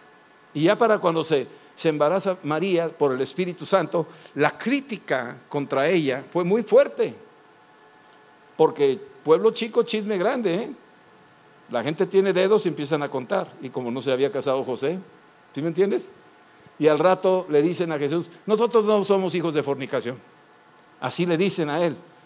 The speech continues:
Se lo avientan en su cara porque se sabía un secreto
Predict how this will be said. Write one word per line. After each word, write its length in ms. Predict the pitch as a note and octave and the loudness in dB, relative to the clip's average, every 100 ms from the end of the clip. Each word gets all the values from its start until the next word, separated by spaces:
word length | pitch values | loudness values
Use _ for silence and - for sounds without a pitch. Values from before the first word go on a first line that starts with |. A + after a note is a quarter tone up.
| - | -20
Se 140 | - C3+ | -4 0
lo 100 | B2+ | 2
avientan 360 | C#3+ G#3 G3+ | 4 2 2
en 100 | F3+ | 0
su 140 | D#3+ E3 | -4 -2
cara 260 | E3+ D3 | 0 0
porque 240 | - B2 B2 | -2 -6 -6
se 140 | D3+ | -6
sabía 260 | C3+ D3+ F3 | -4 -2 0
un 80 | G3 | 0
secreto 640 | F3+ - E3+ E3 D3 | -4 0 0 2 0